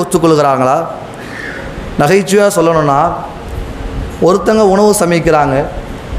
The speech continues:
சாப்பிட்டுட்டு, "இன்னும் உப்பு அதிகமா இருக்கு, உப்பு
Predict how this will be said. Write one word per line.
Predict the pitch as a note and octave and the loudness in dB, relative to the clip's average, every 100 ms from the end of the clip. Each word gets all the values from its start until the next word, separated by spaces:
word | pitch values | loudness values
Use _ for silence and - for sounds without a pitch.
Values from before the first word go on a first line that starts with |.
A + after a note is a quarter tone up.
| - - - - - | -8 -10 -8 -4 0
சாப்பிட்டுட்டு, | F3 G#3 G#3 F#3 G3 F#3 E3+ D#3 - - - F#3 | 2 2 0 2 2 2 0 -6 -12 -16 -4 2
"இன்னும் | G3+ G3 F3+ | 4 4 2
உப்பு | G3+ E3 | 2 0
அதிகமா | E3 F#3+ F3 D3+ | 2 2 2 2
இருக்கு, | C#3 C3+ C3 - - - - - - - - - - - E3 | 2 0 -4 -6 -14 -14 -14 -14 -12 -14 -14 -12 -10 -2 0
உப்பு | E3 | 2